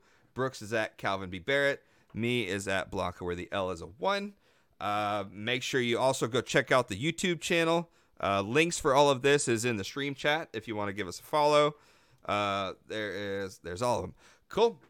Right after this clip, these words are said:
Um, as far as the email goes for the show, again, make sure you're sending us thoughts and questions or anything that you think we can do to better the show for you, better the quality, or things that you want us to be talking about.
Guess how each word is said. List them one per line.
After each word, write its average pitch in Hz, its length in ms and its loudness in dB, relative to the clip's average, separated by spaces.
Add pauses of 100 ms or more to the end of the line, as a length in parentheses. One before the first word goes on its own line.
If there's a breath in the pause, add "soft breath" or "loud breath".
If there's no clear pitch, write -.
Um, 131 640 4
as 120 160 -6
far 170 240 2
as 165 140 2
the 127 280 -6
email 185 420 2
goes 165 260 6
for - 120 -4
the 107 100 2
show, 165 540 6
again, 147 540 4 (380)
make 139 180 2
sure 151 140 0
you're 139 100 -2
sending 143 240 -4
us 131 100 -8
thoughts 135 260 -2
and 107 100 -6
questions 147 500 0
or 120 60 2
anything 127 260 -4
that 127 120 -6
you 123 120 -4
think 127 300 -4 (340)
we 156 160 4
can 143 180 0
do 127 240 4
to 107 140 -4
better 113 240 4
the 107 80 0
show 110 240 -2
for 147 260 0
you, 143 120 -2
better 101 200 -2
the 92 80 -6
quality, 135 560 0
or 127 220 0
things 123 260 -4
that 113 80 -6
you 101 100 -4
want 101 140 -2
us 92 100 -12
to 90 60 -14
be 90 80 -10
talking 98 340 -6
about. 160 360 0